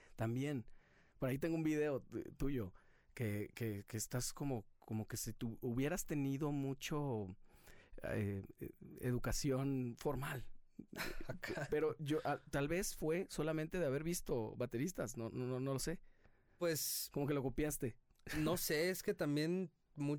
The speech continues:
Speaker 2: o sea, sí me doy cuenta cuando estoy así, ¿no? Y,
Speaker 1: Sí.
Speaker 2: y procuro siempre, este, no sé, es algo como que, eh, sí, no sé, no sé de dónde lo agarré o por qué, pero sí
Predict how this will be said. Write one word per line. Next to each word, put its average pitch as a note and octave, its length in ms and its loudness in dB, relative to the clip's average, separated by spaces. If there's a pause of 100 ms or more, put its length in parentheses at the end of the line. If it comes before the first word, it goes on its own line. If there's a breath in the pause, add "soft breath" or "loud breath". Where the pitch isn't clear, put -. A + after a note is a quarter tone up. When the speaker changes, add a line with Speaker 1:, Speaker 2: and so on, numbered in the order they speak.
Speaker 2:
o B2+ 80 -4
sea, A#2+ 380 0 (140)
sí - 200 -4
me C3 100 0
doy D#3+ 140 2
cuenta C#3+ 320 -2
cuando B2 280 2
estoy A2+ 260 -2
así, B2 360 -4
¿no? E3+ 200 -6 (880)
Y, A#2 200 -4
Speaker 1:
Sí. A2+ 380 -2 (480 soft breath)
Speaker 2:
y A#2 100 -2
procuro A#2 480 -2
siempre, B2+ 480 -2 (420)
este, - 340 -10
no C3+ 120 0
sé, D#3+ 160 2
es D#3 100 0
algo F3 280 2
como B2+ 260 -2
que, A2+ 400 -2 (920 soft breath)
eh, E2+ 460 -8
sí, F#3+ 340 0
no D#3 160 0
sé, D#3+ 280 2
no D#3+ 120 2
sé E3 280 0
de D#3 140 2
dónde D#3+ 260 2
lo D3+ 200 4
agarré C#3 380 2
o E3+ 80 2
por C3+ 240 -2
qué, E3+ 320 -2
pero A#2+ 380 0
sí C3 280 -2